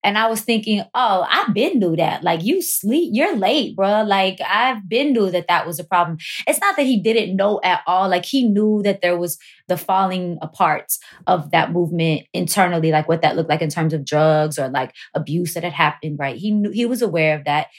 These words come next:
He was a part of that. Like, he will say now as part of his truth, he used to abuse my mom's crazy style, but he was also an addict. And when he stopped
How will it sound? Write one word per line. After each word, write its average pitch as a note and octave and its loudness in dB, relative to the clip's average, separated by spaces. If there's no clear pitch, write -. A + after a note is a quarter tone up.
He C4+ 2
was C4+ 2
a D4+ -2
part F4+ 0
of E3+ -2
that. D3+ 0
Like, E3 -2
he B3 0
will C#4 0
say G#3 2
now F#3+ 2
as F3+ -6
part F#3+ 2
of G3 -2
his G#3 -4
truth, G3 -4
he A#3+ 0
used C4 0
to C4+ 2
abuse G3+ 2
my G#3 2
mom's G#3 -2
crazy A3 2
style, - -2
but G3 2
he G#3 2
was G3+ 2
also F#3+ 0
an G3 2
addict. - -2
And F3 -4
when F3+ 0
he G#3 2
stopped - 0